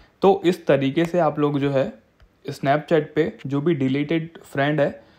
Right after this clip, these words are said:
उनको सर्च से बिना किसी दिक्कत के ढूंढ सकते हैं।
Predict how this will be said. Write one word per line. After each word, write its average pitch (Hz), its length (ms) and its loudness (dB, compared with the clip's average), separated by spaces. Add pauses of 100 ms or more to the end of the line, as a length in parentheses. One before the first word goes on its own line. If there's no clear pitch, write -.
(160)
उनको 151 360 0 (260)
सर्च 151 400 2
से - 440 -2
बिना 143 280 2
किसी 165 220 -2
दिक्कत 131 380 -2
के 160 60 2
ढूंढ 147 200 0
सकते 123 320 -4
हैं। 127 240 -8